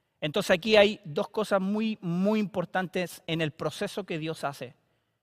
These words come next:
en nuestra vida y qué es lo que nosotros necesitamos reproducir. Él primero nos amó.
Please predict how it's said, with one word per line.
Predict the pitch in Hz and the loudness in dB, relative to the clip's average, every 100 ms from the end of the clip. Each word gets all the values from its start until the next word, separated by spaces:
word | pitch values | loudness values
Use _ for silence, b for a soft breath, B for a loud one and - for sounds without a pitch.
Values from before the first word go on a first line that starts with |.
| _ | _
en | - 143 | -6 -2
nuestra | 147 - 143 | -2 -2 -2
vida | 143 147 135 | 0 0 -2
y | 156 | -4
qué | 135 | -4
es | 156 | -2
lo | 156 | -2
que | 156 | -4
nosotros | 131 - 156 147 | -6 -8 -8 -8
necesitamos | 139 131 127 139 131 | -8 -6 -6 -6 -6
reproducir. | 127 123 113 - - _ _ _ _ _ _ _ _ _ - | -10 -12 -14 -18 -20 _ _ _ _ _ _ _ _ _ 0
Él | 180 220 - _ _ - | 2 2 -2 _ _ -8
primero | 147 165 196 220 - _ | 0 4 4 2 -4 _
nos | 131 143 | -8 -4
amó. | 143 139 151 - | -2 2 0 -2